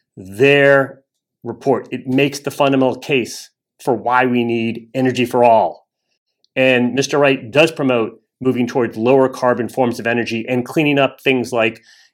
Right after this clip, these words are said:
clean air, clean water, sustainability, biodiversity. But you, you'll only do it with a strong economy, which has been driven by fo-, fossil fuels makes the world healthier, safer,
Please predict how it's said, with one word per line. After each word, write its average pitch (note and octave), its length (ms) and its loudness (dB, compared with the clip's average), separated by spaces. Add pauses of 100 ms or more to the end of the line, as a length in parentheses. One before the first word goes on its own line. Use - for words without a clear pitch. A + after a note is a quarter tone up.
clean C#3+ 300 2
air, B2 260 4
clean C3 300 -2
water, A#2+ 320 2
sustainability, B2 1000 -2
biodiversity. A#2 1000 -2 (800)
But - 120 -6
you, C#3+ 100 -2
you'll C3+ 380 -2
only D#3+ 300 6
do C#3 280 0
it F2 180 -8 (960)
with C#3 140 2
a C#3+ 40 0
strong C#3 320 2
economy, A2+ 460 -4
which A2 140 -6
has C3 100 -2
been C#3 200 -4
driven A#2 500 0 (300)
by A#2 180 0
fo-, - 180 -8
fossil C3 420 0
fuels B2+ 320 -4
makes A#2+ 300 -2
the A#2 100 -6
world G#2+ 400 -2 (640)
healthier, D#3+ 640 -2
safer, C#3 760 -2